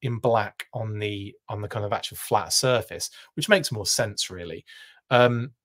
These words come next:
I would expect them to probably do the same in the classified figure. I don't expect them to kind of go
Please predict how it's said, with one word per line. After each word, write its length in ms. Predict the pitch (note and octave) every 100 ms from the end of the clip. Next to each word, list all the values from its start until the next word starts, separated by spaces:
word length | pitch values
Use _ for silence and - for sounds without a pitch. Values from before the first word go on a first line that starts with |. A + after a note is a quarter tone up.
| _ _
I 140 | D#3 G3
would 140 | F#3
expect 420 | D3+ - - D3
them 100 | C3+
to 120 | A2+
probably 200 | - B2+
do 140 | A#2+ A2+
the 80 | G#2+
same 180 | A2+
in 80 | G#2
the 60 | G2
classified 440 | G2+ F#2+ - F#2+
figure. 260 | - G2 G#2+
I 100 | A#2
don't 160 | C#3+
expect 300 | C#3+ - B2+
them 120 | A#2 G#2+
to 80 |
kind 160 | - A2+
of 160 | A2 -
go 360 | G#2+ G#2 G2+